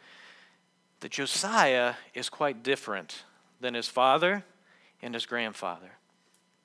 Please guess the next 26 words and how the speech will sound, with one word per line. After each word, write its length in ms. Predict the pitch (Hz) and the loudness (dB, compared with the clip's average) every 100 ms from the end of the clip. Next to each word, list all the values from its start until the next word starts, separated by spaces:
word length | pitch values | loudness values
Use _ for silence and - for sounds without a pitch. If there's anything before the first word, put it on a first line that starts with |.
| _ _ _ _ _ _ - - - _ _ _ _ - | _ _ _ _ _ _ -12 -12 -14 _ _ _ _ -4
Let's 180 | 160 - | -2 4
dive 280 | 196 160 135 | 6 6 4
in 80 | |
here. 100 | 123 | 0
We 100 | 131 | 4
have 120 | 170 170 | 6 6
a 60 | |
chunk 420 | 165 - 202 202 | 2 2 2 4
of, 180 | 170 156 | 2 4
uh, 280 | 151 147 135 | 4 4 2
of 160 | 135 139 | 0 -2
scripture 400 | - 190 - 180 | 2 2 2 0
to 100 | 160 | 2
read, 380 | 151 156 160 175 _ _ _ - - _ - | 2 2 0 -2 _ _ _ -20 -20 _ -10
so, 500 | - 135 127 123 120 | 0 2 4 2 -2
so 200 | - 120 | -4 -2
hang 260 | 151 170 165 | 2 2 4
with 220 | 156 160 | 0 2
me. 180 | 165 175 - _ - _ - _ _ | -2 -2 -8 _ -20 _ -20 _ _
And 140 | 127 | 0
let's 180 | 151 180 | 4 4
start 280 | - 180 160 | 4 4 4
in 80 | 127 | 2
Second 400 | - 202 208 220 | 6 6 8 6
Chronicles 580 | 202 196 196 190 175 - | 6 8 6 2 -2 2
thirty-four, 680 | 190 214 208 175 160 160 | 4 4 4 4 6 4